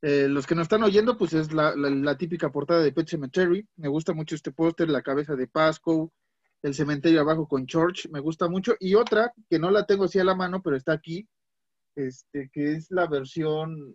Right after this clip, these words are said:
este, de Freddy, el, el póster de Freddy, la uno de Pesadilla en la calle del infierno, me gusta mucho.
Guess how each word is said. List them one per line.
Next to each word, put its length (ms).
este, 400
de 140
Freddy, 460
el, 160
el 100
póster 280
de 20
Freddy, 340
la 260
uno 300
de 200
Pesadilla 300
en 60
la 80
calle 160
del 80
infierno, 240
me 80
gusta 240
mucho. 340